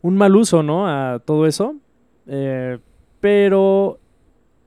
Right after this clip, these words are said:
um, pues también hablando de mi experiencia así directa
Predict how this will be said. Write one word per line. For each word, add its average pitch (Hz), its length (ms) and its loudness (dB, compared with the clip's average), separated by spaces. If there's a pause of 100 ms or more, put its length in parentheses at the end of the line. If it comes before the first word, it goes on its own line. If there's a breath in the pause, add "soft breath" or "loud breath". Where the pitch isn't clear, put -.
(200)
um, 120 840 -16
pues - 160 -12
también 143 280 -6
hablando 143 340 -4
de 139 100 -4
mi 117 160 -8
experiencia 117 1000 -10
así 120 300 -20
directa 123 680 -10